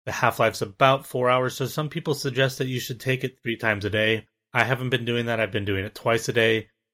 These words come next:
I do zero point five milliliters, which is approximately fifteen drops. Of course, all of these dosage will matter on what C B D oil you get and the strength of it. I don't wanna go into too much details, but I wanted to give you guys just a little bit of detail,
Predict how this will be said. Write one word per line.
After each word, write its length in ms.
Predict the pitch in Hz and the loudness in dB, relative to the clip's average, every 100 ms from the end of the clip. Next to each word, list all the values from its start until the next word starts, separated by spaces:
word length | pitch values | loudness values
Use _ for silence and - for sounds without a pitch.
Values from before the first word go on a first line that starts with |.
| _ _ | _ _
I 100 | 110 | -4
do 600 | 98 104 101 98 92 101 - | 0 2 2 2 -2 -6 -8
zero 240 | 113 113 110 | 0 2 2
point 280 | - 104 | -2 -4
five 300 | - 101 98 | -2 0 0
milliliters, 840 | 98 101 107 107 110 113 110 - - _ | 0 0 0 2 2 2 0 -6 -12 _
which 180 | 107 - | -8 -6
is 180 | 95 - | -8 -8
approximately 680 | - 101 - 113 110 107 | 0 0 0 -2 0 0
fifteen 440 | 101 120 - 117 104 | 0 0 0 0 2
drops. 520 | 113 113 - - - _ _ _ _ _ _ _ - | 4 4 2 -4 -8 _ _ _ _ _ _ _ -18
Of 120 | - | -6
course, 260 | - 120 120 | 2 2 4
all 140 | 120 | 0
of 80 | 117 | 2
these 160 | 117 101 | 0 -2
dosage 460 | 107 - 110 - | -4 -4 -6 -8
will 100 | 101 | -10
matter 400 | 92 113 135 131 | -4 0 2 2
on 200 | 131 131 | 2 0
what 180 | 135 143 | -4 -6
C 120 | - | -8
B 100 | 139 | -6
D 160 | 143 156 | -2 0
oil 220 | 147 143 | 2 0
you 100 | 139 | 0
get 220 | 139 131 | 0 0
and 160 | 127 120 | -2 -4
the 60 | |
strength 320 | - 117 110 113 | -4 -4 -4 -2
of 100 | 113 | 0
it. 80 | |
I 80 | 107 | 0
don't 140 | 110 110 | 0 0
wanna 160 | 104 | -2
go 160 | 104 104 | -2 -2
into 240 | 95 104 | -4 -8
too 160 | 101 101 | -6 -4
much 220 | 95 - | -4 -4
details, 380 | 107 95 98 98 | -6 -4 -4 -4
but 140 | 110 | -4
I 40 | 113 | -2
wanted 220 | 110 107 | 0 0
to 40 | |
give 160 | 104 104 | 0 0
you 80 | 104 | 0
guys 280 | 107 104 - | -2 -2 -6
just 420 | - 175 151 - | -4 -2 0 0
a 40 | |
little 240 | 123 127 117 | 2 2 0
bit 140 | 110 | -2
of 100 | 101 | -2
detail, 500 | 107 101 110 104 | -4 0 0 0